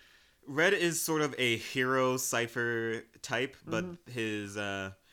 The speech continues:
Speaker 1: main characterization thread is they essentially split the idea of being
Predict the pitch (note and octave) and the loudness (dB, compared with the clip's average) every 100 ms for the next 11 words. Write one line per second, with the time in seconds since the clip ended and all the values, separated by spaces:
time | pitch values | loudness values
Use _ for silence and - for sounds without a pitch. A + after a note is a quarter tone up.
0 | _ - A#2 A2+ A2+ - A2+ A2 G#2+ G2+ | _ -12 -6 -4 -4 -2 -2 0 -2 -2
1 | G2+ A2 G#2 G#2 G2+ G#2 C3 G3 F3+ - | -4 -6 -4 -4 -2 -2 0 0 0 -4
2 | C3+ B2+ A#2+ A2+ A2+ G#2 G#2+ | -4 -2 0 0 0 0 0